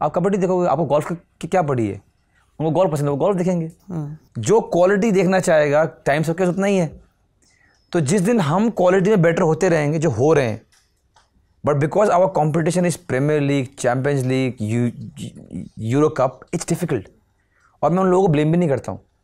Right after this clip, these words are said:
Speaker 1: उनके पास उतना ही टाइम है। अगर उनको देखना है, उनको दिख रहा है एक, एक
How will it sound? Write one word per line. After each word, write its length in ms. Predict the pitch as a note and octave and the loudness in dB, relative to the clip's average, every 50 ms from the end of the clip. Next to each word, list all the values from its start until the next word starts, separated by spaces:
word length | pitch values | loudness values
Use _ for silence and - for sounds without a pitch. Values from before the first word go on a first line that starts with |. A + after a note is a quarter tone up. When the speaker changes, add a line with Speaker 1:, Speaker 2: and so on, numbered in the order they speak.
| _ _ _ _ _ _ _ - | _ _ _ _ _ _ _ -12
Speaker 1:
उनके 200 | - A#2 A2+ C#3+ | -8 -6 -2 -2
पास 80 | D3 | 0
उतना 200 | D#3 C#3+ - E3 | -2 -2 -2 -2
ही 60 | E3 D#3 | -2 -2
टाइम 280 | C3 C#3+ C#3 C3+ B2+ | 0 -2 -2 -2 -4
है। 100 | A#2+ A#2 _ _ _ _ _ _ _ _ _ _ - | -6 -8 _ _ _ _ _ _ _ _ _ _ -6
अगर 160 | A#2 A#2+ A#2+ | -4 -4 -2
उनको 300 | A#2 A#2+ A#2 - E3 D#3+ | -2 -2 -2 0 0 0
देखना 360 | C3 B2 B2 A#2 - C#3+ C#3 | 0 0 -2 -2 -2 -2 -2
है, 260 | C3 A#2+ A2+ A2+ A2+ | -2 -2 -2 -2 -4
उनको 200 | A2 A2+ A2+ D3 | -4 -4 -4 -4
दिख 300 | B2 G#2+ G2+ A#2 - - | -4 -4 -4 -6 -4 -2
रहा 120 | C#3 D#3+ D3+ | 0 2 2
है 120 | C3+ A#2 | 2 2
एक, 100 | A2+ G#2 - | 0 -2 -4
एक 360 | G#2 G#2 A2+ - A2+ A2+ - | -6 -6 -6 -6 -8 -8 -10